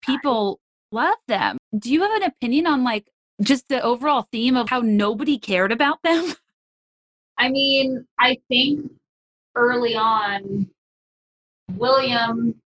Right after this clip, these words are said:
Speaker 2: maybe established that he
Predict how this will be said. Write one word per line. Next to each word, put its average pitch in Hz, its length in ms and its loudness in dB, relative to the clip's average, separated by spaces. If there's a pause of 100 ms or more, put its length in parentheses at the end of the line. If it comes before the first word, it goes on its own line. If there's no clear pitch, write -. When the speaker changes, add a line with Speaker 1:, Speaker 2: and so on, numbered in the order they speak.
Speaker 2:
maybe 214 560 0 (560)
established 208 880 0
that 185 220 0 (240)
he 190 580 0